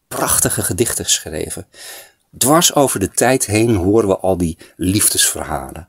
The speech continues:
Nou, dat fascineerde me nou ontzettend mateloos. Dus, ehm, ja, ik duik er verder in en ik hoop nog meer te vinden. Jeetje, ik zou zeggen,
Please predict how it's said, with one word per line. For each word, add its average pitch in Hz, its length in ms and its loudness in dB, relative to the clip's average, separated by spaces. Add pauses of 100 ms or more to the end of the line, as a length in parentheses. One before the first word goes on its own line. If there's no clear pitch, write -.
Nou, - 160 -14 (160)
dat - 220 0
fascineerde 85 600 2
me 80 120 -2
nou 71 220 -6 (160)
ontzettend - 640 0
mateloos. 76 1040 -6 (380)
Dus, - 340 2
ehm, 92 260 0
ja, - 160 0
ik - 220 -14
duik 92 240 0
er 85 80 -2
verder 87 300 0
in 76 260 -4
en 85 200 -6
ik - 80 -12
hoop - 340 -4 (300)
nog - 200 -8
meer 147 220 2
te 147 100 0
vinden. 127 400 0 (460)
Jeetje, 110 400 -4 (220)
ik - 140 -4
zou 101 140 2
zeggen, 95 280 -2